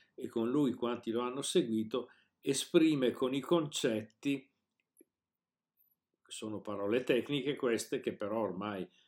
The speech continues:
abbiamo sentito tante volte, di materia e di forma.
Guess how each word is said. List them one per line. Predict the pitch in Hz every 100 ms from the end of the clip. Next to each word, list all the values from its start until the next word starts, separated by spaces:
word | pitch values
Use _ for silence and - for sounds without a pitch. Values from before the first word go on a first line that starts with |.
| _
abbiamo | - 101 104 98
sentito | 117 95 120 110
tante | 104 107 165
volte, | 123 104 95 - - _
di | - 120
materia | 151 151 - 110 104 110 113 123
e | 110
di | 92 101
forma. | - 98 95 90 95 95